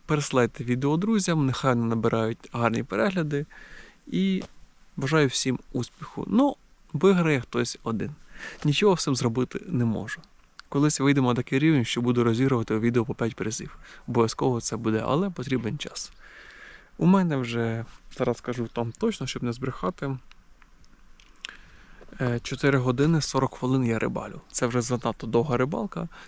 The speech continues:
Зазвичай в мене три-чотири години максимум, і я маю декілька коропів. Зміна погоди і рибка, ну, таке щось.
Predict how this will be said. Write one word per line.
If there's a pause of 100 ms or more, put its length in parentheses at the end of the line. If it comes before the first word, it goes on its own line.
(100)
Зазвичай
в
мене
три-чотири
години
максимум,
і
я
маю
декілька
коропів. (580)
Зміна
погоди
і
рибка,
ну,
таке
щось.